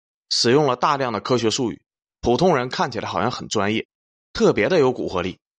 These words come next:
但实际上里面的数据全都是错误的，属于彻彻底底的造谣。然后，科学松鼠会的这个会员用这个错误的数据伪装真理，以科学的名义直接给乌合麒麟扣了一顶大帽子，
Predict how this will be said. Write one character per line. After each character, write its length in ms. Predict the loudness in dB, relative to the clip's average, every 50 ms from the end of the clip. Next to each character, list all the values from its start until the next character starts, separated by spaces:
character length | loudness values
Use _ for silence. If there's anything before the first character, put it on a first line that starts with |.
| _ _ _ _ _ _ _ _ _
但 160 | -6 -6 -4 -4
实 200 | -8 -8 -6 -2
际 140 | -2 -2
上 220 | 0 -2 -4 -8 _ _ _ _
里 160 | -2 -2 0
面 160 | 0 0 0
的 80 | 0 -2
数 180 | -2 -2 -4 -2
据 240 | -4 -4 -6 -6 _ _
全 220 | -4 -4 -4 -2
都 120 | -2 -4 -4
是 120 | -4 -4
错 260 | -2 0 0 0 0
误 80 | -4 -10
的， 80 | -12 _ _ _ _ _ _ _ _ _ _ _
属 180 | -4 0 0 0
于 80 | 0
彻 200 | 2 2 0 2
彻 160 | 2 0 -2
底 140 | 0 -2 -2
底 140 | -2 -4 -8
的 100 | -6 -4
造 200 | -4 -4 -4 -4
谣。 180 | -8 -14 -18 _ _ _ _ _ _ _ _ _ _ _ _ _
然 160 | _ -2 -2 -2
后， 300 | 0 -2 -4 -4 _ _ _ _ _ _ _
科 180 | 0 2 2 2
学 140 | 2 0 0
松 180 | 0 0 0
鼠 140 | 0 -2 -2
会 160 | 2 0 0
的 80 | 2 0
这 120 | -4 -2
个 100 | -4 -2
会 160 | 0 0 0
员 240 | 0 -2 -8 -12 -16 _ _ _ _
用 160 | -2 -2 0
这 100 | 0 0
个 100 | 0 0
错 220 | 0 2 0 0 0
误 60 | 0
的 100 | -4 -4
数 160 | -4 -4 -4
据 220 | -4 -4 -6 -8 _ _ _
伪 200 | -4 -2 -2 -2
装 200 | -2 -2 -2 0
真 180 | 0 -2 -2 -2
理， 160 | -6 -10 _ _ _ _ _ _
以 140 | _ -2 -2
科 200 | 0 2 0 0
学 140 | 2 2 0
的 100 | 0 0
名 200 | -2 -2 -4 -4
义 140 | -6 -6 _ _
直 140 | -2 -2 0
接 140 | 0 0 0
给 140 | 0 -2 -4
乌 140 | -4 -4 -2
合 120 | -2 -2
麒 160 | -2 -2 -4
麟 140 | -4 -4 -4
扣 180 | -2 -2 0 0
了 80 | 0
一 80 | -2 -4
顶 160 | -6 -8 -4
大 160 | -2 -2 -2
帽 240 | 0 0 -2 -2 -2
子， 120 | -6 -14